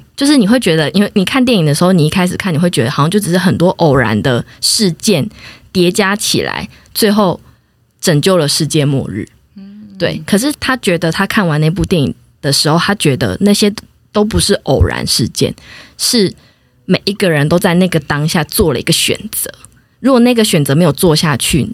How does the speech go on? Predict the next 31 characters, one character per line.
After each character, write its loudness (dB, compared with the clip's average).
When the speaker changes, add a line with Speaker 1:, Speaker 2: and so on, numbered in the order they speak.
Speaker 1:
这 0
些 2
偶 0
然 0
都 0
不 -6
会 -2
发 -6
生。 -4
对， -2
所 0
以 2
他 2
就 0
觉 0
得， 0
嗯， 2
要 2
把 0
握 2
可 2
以 2
选 0
择 -4
的 -4
时 -4
候。 -4
然 -2
后 2
刚 0
刚 2